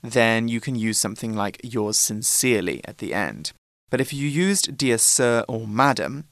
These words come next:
that's actually another option that we have. If you know the gender of the person you're writing to but not their name,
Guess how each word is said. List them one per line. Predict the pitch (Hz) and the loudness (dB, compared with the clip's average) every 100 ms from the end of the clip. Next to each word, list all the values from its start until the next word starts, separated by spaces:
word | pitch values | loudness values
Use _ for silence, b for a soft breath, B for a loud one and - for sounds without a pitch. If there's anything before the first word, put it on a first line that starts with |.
| _ | _
that's | 131 107 | -6 -4
actually | 113 - 113 | -4 -2 -2
another | 113 113 113 | 0 2 2
option | 117 - - 110 | 0 -2 -4 -6
that | 104 | -8
we | 113 | -8
have. | 127 104 104 | -6 -6 -6
If | - - | -12 -8
you | 156 | -2
know | 117 | -2
the | 113 | 0
gender | 110 117 110 107 104 - B B B _ | 0 0 2 2 0 0 B B B _
of | 120 107 104 104 - | 4 6 4 0 -4
the | - | -10
person | - 110 - 107 | -4 -4 -2 -2
you're | |
writing | 104 104 104 104 | 0 0 0 -6
to | 110 | -6
but | 101 | -6
not | 113 - | -6 -6
their | 107 | -6
name, | 104 98 98 101 | -6 -8 -8 -12